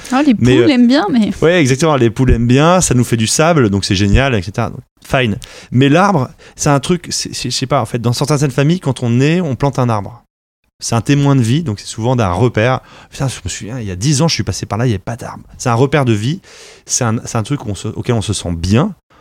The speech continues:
Speaker 2: On parle de plus en plus de bains de forêt, aller en forêt,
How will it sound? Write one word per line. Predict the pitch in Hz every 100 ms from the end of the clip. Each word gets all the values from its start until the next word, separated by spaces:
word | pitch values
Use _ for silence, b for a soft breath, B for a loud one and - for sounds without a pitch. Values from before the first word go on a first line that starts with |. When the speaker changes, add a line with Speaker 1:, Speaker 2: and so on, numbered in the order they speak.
| b
Speaker 2:
On | 113
parle | 110
de | 110
plus | 101 147
en | 131
plus | 131 139
de | 107
bains | 101 131
de | 135
forêt, | - 101 107 151 _ _ _ _ _ _
aller | 127 131 127
en |
forêt, | 104 92 95